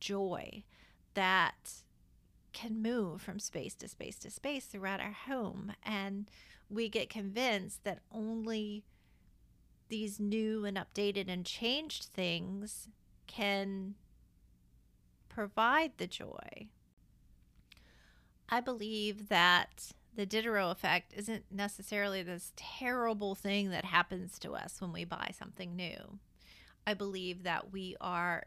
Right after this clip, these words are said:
naturally expansive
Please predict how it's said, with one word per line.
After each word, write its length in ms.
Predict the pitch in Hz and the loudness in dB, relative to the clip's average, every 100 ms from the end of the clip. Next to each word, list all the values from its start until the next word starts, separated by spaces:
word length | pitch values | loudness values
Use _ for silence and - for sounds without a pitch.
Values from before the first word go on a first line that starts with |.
| - | -6
naturally 1000 | 196 180 185 - 202 185 185 165 165 185 - - - | -2 2 2 0 -6 -2 -2 -2 -6 -10 -16 -20 0
expansive 1200 | 196 185 - - 202 214 - 78 - - - - | 0 0 -8 -2 0 0 -2 -10 -10 -14 -20 -20